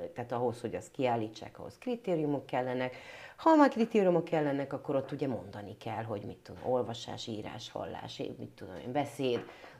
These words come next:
az, az hogy megy, A hogy megy, azt részletezni kell. Tehát ezt aztán nyelvészek, nyelvtanárok a legjobb szándékkal kialakítják annak érdekében, hogy te elmehessél mondjuk külföldre tanulni, és legyen róla egy papírod.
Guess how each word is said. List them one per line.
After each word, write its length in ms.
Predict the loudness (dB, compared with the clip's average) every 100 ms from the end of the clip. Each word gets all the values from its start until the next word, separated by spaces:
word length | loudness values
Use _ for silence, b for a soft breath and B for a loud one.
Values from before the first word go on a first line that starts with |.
| B -6
az, 340 | -4 -4 -6
az 180 | -10 -10
hogy 300 | 4 6 6
megy, 360 | 6 4 4 0 B B B 6
A 40 |
hogy 300 | 12 12 12
megy, 220 | 8 8
azt 180 | 6 2
részletezni 680 | 0 2 2 4 6 6 4
kell. 340 | 4 6 6 6
Tehát 240 | 0 0
ezt 200 | 2 4
aztán 320 | 2 4 4
nyelvészek, 680 | 6 6 6 4 4 -2 0
nyelvtanárok 640 | 0 0 0 0 2 4
a 60 | 6
legjobb 340 | 6 4 0
szándékkal 640 | 0 0 4 2 2 0 0
kialakítják 720 | 4 6 6 4 -2 -2 2
annak 320 | 2 2 0
érdekében, 460 | -2 -2 -2 0 -2
hogy 100 | 6
te 100 | 8
elmehessél 680 | 10 10 10 6 2 0 2
mondjuk 240 | 2 0
külföldre 560 | -2 -4 2 2 2 0
tanulni, 520 | 0 0 -2 -4 -8 B B
és 180 | B 0
legyen 280 | 2 4 4
róla 240 | 4 4
egy 140 | 2 -2
papírod. 460 | -10 -10 -10 -10